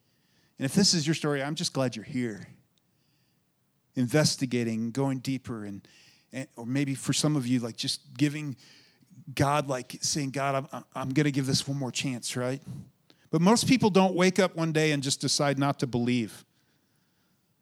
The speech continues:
Just, u-, usually doesn't happen that way. Usually, usually there's, there's a choice in their life that leads to a bad outcome, and then another one and another one, and before they know it, their life winds up in a place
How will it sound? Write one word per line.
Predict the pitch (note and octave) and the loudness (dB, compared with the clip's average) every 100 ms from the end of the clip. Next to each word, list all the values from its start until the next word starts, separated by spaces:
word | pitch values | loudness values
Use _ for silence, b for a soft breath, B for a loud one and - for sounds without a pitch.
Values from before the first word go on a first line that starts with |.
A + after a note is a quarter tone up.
| _ _ _ _ _ _ _ _ _ _ _ _ _ _ _ _ - | _ _ _ _ _ _ _ _ _ _ _ _ _ _ _ _ 0
Just, | F3 F3+ | 0 4
u-, | F3 G#3+ | 2 6
usually | F3+ G#3+ A3+ | 6 6 4
doesn't | F3+ D3 | 4 4
happen | E3 F3 D#3 | 4 4 0
that | C3 | 0
way. | B2 G#2+ - - - - _ b b b | -2 -4 -6 -18 -20 -20 _ b b b
Usually, | E3+ G3 A3 G#3 | 2 4 2 2
usually | E3+ A3+ G#3+ B3+ | 4 6 6 4
there's, | G3 F#3 - B B | 4 2 0 B B
there's | E3+ D#3 - _ b b b | 2 2 0 _ b b b
a | D#3+ | -2
choice | - F#3 F#3+ G#3 - | 0 2 4 4 4
in | G3 | 4
their | G3 | 8
life | F3 F3+ F3+ | 10 10 8
that | F3+ - | 4 -4
leads | D#3+ - | -4 0
to | F#3 | 2
a | |
bad | D3+ F3+ F3 | 4 6 6
outcome, | E3+ E3+ - F3 E3+ | 6 2 0 -2 0
and | E3 | 2
then | E3 | 4
another | E3 E3+ E3+ | 4 4 4
one | E3 D#3+ | 4 2
and | D#3 D3+ | 2 2
another | D3+ E3 E3+ | 4 4 2
one, | D#3 D3+ | 0 -2
and | C3+ | -4
before | B2+ F#3 | -2 2
they | F3+ | 4
know | F3 D#3+ | 6 6
it, | D#3+ D#3 B B - | 4 2 B B 4
their | D#3+ | 6
life | F3 F3 - | 8 6 4
winds | D3 D#3 E3+ C#3+ | 2 2 2 0
up | E3 - | -2 -2
in | D3+ | -2
a | C3+ | -2
place | - - E3 D3+ C3 - - - | -6 -6 -2 -2 -2 0 0 -2